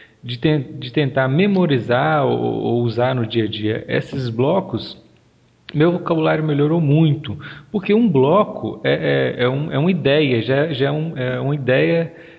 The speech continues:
é, formada so-, assim, pra, sobre determinado assunto. Então, é, aquele bloco você pode usar em diversas outras situações. Isso a-,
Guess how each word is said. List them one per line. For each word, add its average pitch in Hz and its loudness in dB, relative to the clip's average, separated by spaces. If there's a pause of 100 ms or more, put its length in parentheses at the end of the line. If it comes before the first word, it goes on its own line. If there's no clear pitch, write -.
(140)
é, 120 -2 (100)
formada 143 0
so-, - -4
assim, - -4
pra, 127 0
sobre 143 0
determinado 143 2
assunto. 127 -2
Então, 196 -2
é, 180 -2
aquele 202 0
bloco 180 -2
você 196 -8
pode 202 -2
usar 180 0
em 202 0
diversas 185 0
outras 196 -2
situações. 165 -4 (480)
Isso 190 0
a-, 185 -4